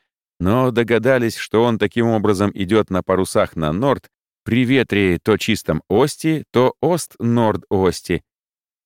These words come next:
Естественно, путь у суденышка при этом оказался очень извилистым. Наверняка проще было сесть за весла, но, очевидно,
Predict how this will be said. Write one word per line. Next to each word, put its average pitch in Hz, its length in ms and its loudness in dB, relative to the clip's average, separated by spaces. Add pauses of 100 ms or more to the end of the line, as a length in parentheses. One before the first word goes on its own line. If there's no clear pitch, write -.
(360)
Естественно, 190 720 -2
путь 185 280 -4
у 147 100 -4
суденышка 147 600 0
при 120 160 -2
этом 127 220 0
оказался 110 640 0
очень 123 420 -2
извилистым. 78 760 -6 (600)
Наверняка 123 540 0
проще 131 400 -2
было 117 240 2
сесть 120 300 -2
за 101 200 0
весла, 117 440 -2
но, 131 300 -4
очевидно, 113 720 -2